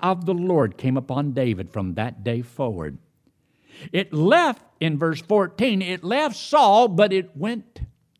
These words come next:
to David. And David was gonna be the next king. So the Lord knows how to raise up and how to put down.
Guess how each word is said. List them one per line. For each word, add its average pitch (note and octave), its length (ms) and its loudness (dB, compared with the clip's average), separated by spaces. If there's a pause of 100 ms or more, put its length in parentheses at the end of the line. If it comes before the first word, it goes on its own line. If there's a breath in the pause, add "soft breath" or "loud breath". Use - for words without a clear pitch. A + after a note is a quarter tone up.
(160)
to F3 100 0
David. C#3+ 580 -2 (640 loud breath)
And E3 180 4
David E4+ 320 6
was D#4+ 160 -2
gonna C4+ 220 0
be C4+ 120 -2
the A3 120 0
next A3+ 560 -6
king. G#2+ 600 -2 (1400 loud breath)
So A#3 160 4
the G#3 140 4
Lord D4+ 500 2
knows G#3 560 2
how F#3+ 180 0
to F3 100 2
raise G#3+ 380 0
up C4 280 -2
and F3 180 2
how G3+ 200 2
to G#3 160 -4
put E3+ 360 -6
down. G2 460 -4